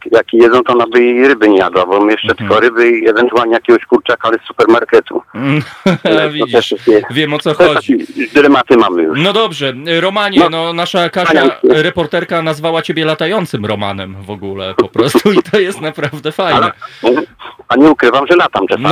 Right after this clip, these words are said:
Speaker 2: No przecież wiemy, no to już jest twoje słynne lądowanie dramatyczne, to już człowieniu, to ja mam nadzieję,
Speaker 1: No
Speaker 2: że
Speaker 1: i to
Speaker 2: kiedyś film na, o tym nakręcimy.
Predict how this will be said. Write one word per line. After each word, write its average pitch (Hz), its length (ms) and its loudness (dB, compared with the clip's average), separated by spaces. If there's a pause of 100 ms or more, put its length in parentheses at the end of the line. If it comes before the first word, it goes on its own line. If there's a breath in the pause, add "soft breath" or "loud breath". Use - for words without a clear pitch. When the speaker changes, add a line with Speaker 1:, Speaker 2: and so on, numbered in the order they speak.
(120)
Speaker 2:
No 156 60 -4
przecież 147 420 -6
wiemy, 208 420 -2
no 127 120 -8
to 135 120 -6
już 131 260 -8
jest 131 280 -2
twoje 127 260 -4
słynne 127 340 -6
lądowanie 127 640 -4
dramatyczne, 127 680 -6
to 131 100 -8
już 127 260 -12
człowieniu, 127 680 -8
to 92 100 -10
ja 92 180 -8
mam 98 160 -10
nadzieję, 107 360 -4
Speaker 1:
No 117 80 2
Speaker 2:
że 135 60 0
Speaker 1:
i 143 40 -4
to 156 80 -4
Speaker 2:
kiedyś 117 320 -4
film 185 440 -8
na, 139 100 -8
o 113 100 -6
tym 101 140 -8
nakręcimy. 95 640 -10